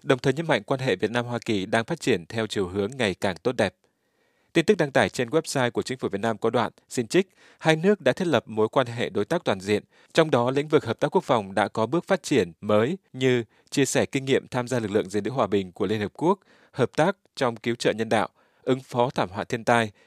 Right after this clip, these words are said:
đảm bảo an ninh và an toàn hàng hải. Bộ trưởng Quốc phòng Việt Nam cho rằng những kết quả trên có sự đóng góp tích cực của ông Shear và đồng thời bày tỏ mong muốn rằng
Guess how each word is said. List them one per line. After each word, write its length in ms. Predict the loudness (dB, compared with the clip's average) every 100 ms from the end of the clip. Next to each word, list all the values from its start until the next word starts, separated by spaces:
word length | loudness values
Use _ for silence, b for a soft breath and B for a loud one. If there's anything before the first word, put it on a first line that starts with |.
| b
đảm 200 | 0 2
bảo 180 | 4 2
an 160 | 0 -4
ninh 180 | -6 -8 2
và 120 | 2
an 120 | 2
toàn 180 | -2 -2
hàng 160 | -4
hải. 220 | -4 -6 -6 _ _ _ _ _ _ _
Bộ 80 | 2
trưởng 160 | 2 -4
Quốc 120 | -2
phòng 120 | -2
Việt 120 | -2
Nam 160 | 0 -2
cho 120 | 0
rằng 240 | 0 0 -2 b b
những 160 | 0
kết 120 | 2 4
quả 160 | 4 4
trên 280 | 0 -2 -4 2
có 140 | 2
sự 160 | 4 2
đóng 140 | 2
góp 160 | 0 0
tích 140 | 2
cực 220 | 2 2 2
của 100 | 0
ông 120 | 0
Shear 320 | 0 2 2 b b b
và 200 | 0 0
đồng 160 | 0 -4
thời 180 | -2 2
bày 140 | 2
tỏ 140 | 2
mong 200 | -2 -4
muốn 200 | 0 0
rằng 220 | 2 0